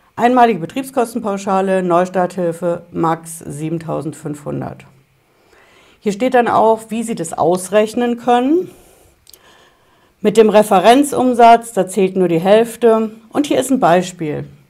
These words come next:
Ich mag Beispiele, weil dann kann man immer gucken, was bedeutet das denn jetzt genau? Und wir rechnen das jetzt mal gegen. Hier steht bei einem Umsatz von zwanzigtausend Euro Durchschnittsumsatz in der Künstlersozialkasse,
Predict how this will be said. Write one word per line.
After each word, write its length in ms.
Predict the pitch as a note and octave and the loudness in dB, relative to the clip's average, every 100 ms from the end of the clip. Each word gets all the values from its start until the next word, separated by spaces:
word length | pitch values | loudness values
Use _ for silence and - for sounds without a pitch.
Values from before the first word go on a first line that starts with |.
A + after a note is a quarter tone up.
| - | -20
Ich 180 | - - | -10 0
mag 260 | C4+ D#4+ | 2 2
Beispiele, 520 | C4+ F#3 F#3 F#3+ G#3+ A3 | 2 2 2 -2 0 2
weil 100 | G#3+ | 0
dann 100 | G#3+ | 0
kann 120 | B3 | -4
man 100 | B3+ | -2
immer 200 | B3+ B3 | -2 -2
gucken, 420 | B3+ B3 B3+ B3 - - - - | -2 -2 -2 -4 -8 -20 -14 0
was 180 | B3 B3+ | 0 0
bedeutet 460 | A3+ G#3+ A3 A3+ | 0 4 4 0
das 100 | G3+ | -6
denn 160 | G3+ G3+ | -4 -2
jetzt 240 | F#3 F#3 | -2 -4
genau? 480 | E3 E3 F#3 E4 F4+ - - - - - | -4 -2 0 0 -4 -10 -20 -20 -20 -4
Und 140 | C4 | 0
wir 100 | B3+ | 2
rechnen 300 | C#4 G#3 A3 | 2 0 -2
das 120 | G3+ G3+ | -4 -4
jetzt 200 | F#3+ G3 | -4 -2
mal 160 | F3+ | -2
gegen. 480 | C#3 D3 C#3 D3 - - _ _ _ _ _ _ _ _ _ _ - | -2 -6 -6 -8 -12 -20 _ _ _ _ _ _ _ _ _ _ -2
Hier 120 | A#3 | -2
steht 240 | D4+ D4+ | -2 0
bei 80 | A#3+ | 2
einem 260 | A#3 A#3 A#3 | 4 2 2
Umsatz 540 | D4+ C#4+ F#3+ F3 - | 2 4 2 -2 -4
von 160 | A3+ G#3+ | -6 0
zwanzigtausend 640 | F4 F4 D#4+ G#3+ G#3+ A3 | 0 0 -2 -2 -2 0
Euro 360 | - E3+ F3+ F#3 | 0 0 0 -2
Durchschnittsumsatz 920 | E4 F4 G#3 - F3+ F3 F#3 A3+ - | -2 -4 -6 -4 -4 -2 -2 -2 -2
in 100 | F3+ | -4
der 100 | F3 | -2
Künstlersozialkasse, 1300 | C#4 D#4+ B3+ F3+ D#3 C#3+ F3+ A3 C4 D#3+ C#3+ G#3+ D#4 | -2 -2 -2 -4 -4 -4 -2 -2 -2 -10 -6 -6 -6